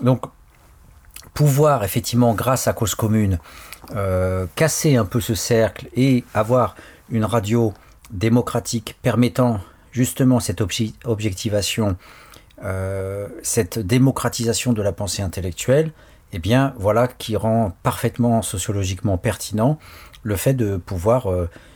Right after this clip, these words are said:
euh, décortiquer les, les mails, on pourrait dire, euh, scientifiques et sociologiques. Il y a un deuxième, une deuxième dimension, ce n'est pas simplement la pertinence sociologique liée à l'objectivation de soi.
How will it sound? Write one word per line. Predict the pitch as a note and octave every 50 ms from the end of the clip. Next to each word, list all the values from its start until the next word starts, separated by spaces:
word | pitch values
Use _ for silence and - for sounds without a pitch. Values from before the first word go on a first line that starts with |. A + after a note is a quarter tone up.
| - _ _ - C#3
euh, | A#2 E2+
décortiquer | D#2+ - A2 - - - - - - G#2+ F2 - - B2+ C3 C#3 D3 - - - - - - - _ - -
les, | G2+ G2 A2+ A2 G#2+ G2+ F#2
les | G2 G2
mails, | F#2+ G#2+ C3+ C#3+ C3+ A2
on | G2+ F2+
pourrait | - - F#2+ F2+ F#2 E2
dire, | G2 A#2 B2+ - G#2
euh, | G2 F#2+
scientifiques | F2+ - - G2 F2+ - F#2+ F2 - - B2+ B2 -
et | G2
sociologiques. | - - F#2 - - G2+ F2+ F2 D#2+ D2+ D#2+ - - - - - - - - - - - - - - - - - - -
Il | B2 A2+
y | C#3
a | D3 D#3 D#3 D3 C#3+ D#3 - - _ - - - -
un | A#2 A#2+ A#2 A2+
deuxième, | G#2+ C3 C#3+ B2+ C3 C3 C#3+ C3+ B2 A2+ G#2+ G#2 G2 F2+ - - - - - - - - _ - - - B2
une | A2+ G#2+ A2+ G2
deuxième | F2+ C3 A#2+ C3 C#3 B2
dimension, | A2 B2 A#2+ A#2+ A#2 - - B2+ A2+
ce | G#2+ - G2+
n'est | G2+ F#2
pas | - B2
simplement | - - G#2+ F2+ - A#2 A2 A#2+ A#2+ G#2+ F#2 - - - - - - - _ - -
la | G#2 F#2
pertinence | - - A#2 - - - A#2 A#2 A#2 A2+
sociologique | - G#2+ F2+ - - G2+ G#2 G#2 F#2+ F#2+ G#2+ G2+ F2 - G2 G2
liée | F2+ F#2+ G#2 G2+ G2+ - - - _ _ - - - _ _ _ -
à | - G2 F2+ F#2 F#2+
l'objectivation | F#2+ G#2+ G2+ F#2+ G2+ G2 - - G#2+ F#2+ F#2 - - F#2 F2+
de | F#2 F2+
soi. | - - C3 C#3+ E3 F3+ F3+